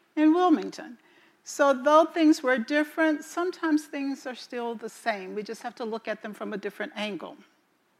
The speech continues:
That being said, our scripture for today is not the one that I preached in <laughs> nineteen ninety-six. It is from the book of Corinthians, First Corinthians, the first chapter, verses one through nine.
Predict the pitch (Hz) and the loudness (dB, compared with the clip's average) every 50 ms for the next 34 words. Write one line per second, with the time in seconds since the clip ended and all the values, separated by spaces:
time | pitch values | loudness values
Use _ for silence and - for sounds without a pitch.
0 | _ _ _ _ _ _ _ _ _ _ _ _ _ _ _ _ _ _ _ _ | _ _ _ _ _ _ _ _ _ _ _ _ _ _ _ _ _ _ _ _
1 | _ _ _ _ _ _ _ _ _ _ _ _ _ _ _ - - _ _ _ | _ _ _ _ _ _ _ _ _ _ _ _ _ _ _ -20 -20 _ _ _
2 | _ _ _ _ _ _ _ _ _ 190 214 262 320 349 349 349 349 339 311 320 | _ _ _ _ _ _ _ _ _ 0 4 4 4 4 4 4 6 6 4 4
3 | - - 190 185 196 214 254 - - _ _ _ - _ _ _ _ _ _ _ | 2 -4 -4 -4 -4 -6 -8 -12 -18 _ _ _ -20 _ _ _ _ _ _ _
4 | - 220 220 - - - 294 294 294 - 311 294 - 269 254 247 - - 220 214 | -6 -4 -4 -6 -6 -4 -4 -4 -2 -4 -6 -6 -2 -4 -4 -4 -4 -8 -6 -4
5 | 262 262 262 240 208 190 185 - 190 190 226 254 294 294 - - 220 208 202 196 | -2 -2 -2 -2 -2 -4 -6 -6 -4 -2 0 0 0 -2 -4 -8 -6 -6 -4 -6
6 | 190 190 190 185 185 202 - - 202 196 - - - 233 226 190 208 226 208 - | -6 -6 -6 -6 -6 -6 -8 -12 -12 -10 -12 -4 -2 -2 0 0 -2 -4 -8 -10
7 | 202 - 190 196 202 202 208 - - - 240 247 - - - - - - - - | -10 -6 -6 -6 -6 -6 -12 -12 -8 -6 -6 -6 -6 -10 -16 -18 -20 -20 -20 -20
8 | - - - - _ _ 392 285 277 277 277 285 - - - 269 247 247 247 233 | -20 -20 -20 -20 _ _ -2 0 0 0 0 -2 -4 -8 -2 0 0 0 0 -2
9 | 233 214 226 262 247 - - 240 233 - - - 240 233 240 240 240 - - - | -4 -4 -2 -4 -6 -4 -4 -8 -8 -8 -12 -12 -10 -8 -8 -8 -10 -10 -10 -12
10 | - - 320 320 - - - - 233 226 214 - - - - 214 208 214 202 202 | -10 -10 -12 -12 -12 -12 -6 -4 -4 -4 -4 -8 -14 -10 -8 -6 -6 -6 -8 -10
11 | - - 196 196 202 220 233 208 - - - _ _ _ _ _ _ _ 208 - | -8 -8 -8 -6 -8 -10 -12 -14 -16 -20 -20 _ _ _ _ _ _ _ -18 -6
12 | - 247 247 - - - - 196 208 202 - 208 202 - 196 202 - - - - | -4 -4 -4 -4 -8 -4 -4 -4 -4 -4 -6 -10 -10 -8 -10 -12 -10 -10 -12 -10
13 | - 208 208 214 214 - - - 185 180 175 202 220 240 262 269 294 311 330 | -6 -4 -4 -4 -4 -8 -10 -8 -8 -4 -2 2 4 4 4 4 2 2 0